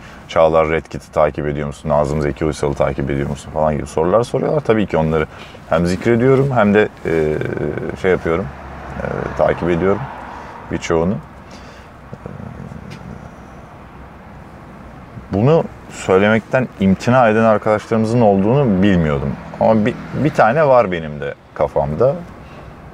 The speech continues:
Ee, değil zikretmeyi, e, yani hep beraber bir sinerji oluşturup, değil mi, birbirimize destek olmak çok, e, güzel bir şey. Nazım da bunu bana yaptı. Enver, sen de yaptın. Bir de şey de yaptı. E,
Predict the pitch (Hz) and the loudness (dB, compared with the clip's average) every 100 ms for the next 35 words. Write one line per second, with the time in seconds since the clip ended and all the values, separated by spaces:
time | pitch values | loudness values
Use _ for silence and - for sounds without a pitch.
0 | - 82 - - 64 73 76 76 73 104 | -14 -8 -4 -4 -4 -4 -6 -6 -2 2
1 | 131 123 101 - 110 98 - 92 110 156 | 2 2 0 0 0 0 0 0 0 0
2 | 214 156 - - - - - - - - | -4 -8 -6 -4 -4 -4 -6 -8 -8 -6
3 | - - 87 - 92 90 85 90 80 - | -8 -4 -4 2 4 4 6 4 2 -6
4 | 90 - - 90 90 92 98 90 - 90 | -8 -6 -2 2 2 2 0 0 -2 -4
5 | 82 - - 214 120 87 85 85 85 85 | -4 -6 -6 0 2 4 2 2 2 2
6 | 80 85 92 - 85 82 82 - - - | 2 0 -2 0 0 0 -2 -4 -6 -8
7 | 80 82 78 82 82 80 71 90 - - | -6 -4 -2 2 4 2 0 -4 -6 -16
8 | - - 87 98 127 123 87 82 80 78 | -12 0 4 4 2 2 0 -2 -2 0
9 | 76 71 - 92 - - - - - 95 | 0 -2 -2 -2 -2 -10 -20 -2 2 4
10 | 104 107 95 82 87 104 110 85 76 117 | 4 4 0 -4 0 2 4 4 2 -6
11 | 113 - 92 92 107 - 78 - 98 92 | -8 -6 -2 2 2 0 -8 0 2 4
12 | 80 71 - 76 76 - | 4 2 -2 -4 -4 -8